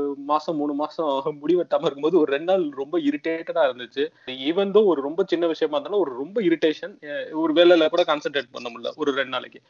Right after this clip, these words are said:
சரி, அப்புறம் வீட்லயே, அ, அ, முடியெல்லாம் வெட்டினதுக்கு அப்புறம் பார்த்தேன்னா என்னோட அந்த state of mind-ஏ சேஞ்ச் ஆயிடுச்சு. But இது வந்து, அ, நம்ம சாதாரணமா எல்லாருக்கும் எப்பொழுதுமே நடக்கிற ஒரு விஷயம். ஏதோ ஒரு விஷயம் நடக்கலங்கும் போது இருக்கிற ஒரு state of mind, feeling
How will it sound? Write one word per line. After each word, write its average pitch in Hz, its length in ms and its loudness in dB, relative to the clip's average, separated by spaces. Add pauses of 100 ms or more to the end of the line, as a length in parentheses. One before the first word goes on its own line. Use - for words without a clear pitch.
(280)
சரி, 208 200 6
அப்புறம் 185 360 4
வீட்லயே, 220 500 4
அ, 180 60 2
அ, 170 600 2 (140)
முடியெல்லாம் 180 300 6
வெட்டினதுக்கு 175 380 0
அப்புறம் 202 360 -2
பார்த்தேன்னா 190 600 0
என்னோட 160 160 -2
அந்த 151 220 4
state 190 240 -4
of 196 80 0 (100)
mind-ஏ 165 280 -2 (120)
சேஞ்ச் 143 140 -2
ஆயிடுச்சு. 123 500 -6
But 147 120 -4 (180)
இது 165 380 -2
வந்து, 208 480 2
அ, 143 220 0
நம்ம 147 480 2 (160)
சாதாரணமா 175 560 4
எல்லாருக்கும் 165 520 2
எப்பொழுதுமே 160 540 -4
நடக்கிற 147 420 -2
ஒரு 131 60 2
விஷயம். 127 640 0
ஏதோ 135 160 2
ஒரு 156 100 8
விஷயம் 139 280 0
நடக்கலங்கும் 139 540 0
போது 139 280 2
இருக்கிற 127 340 4
ஒரு 120 340 0 (320)
state - 300 4
of 139 120 2
mind, 117 340 -2 (180)
feeling 151 300 4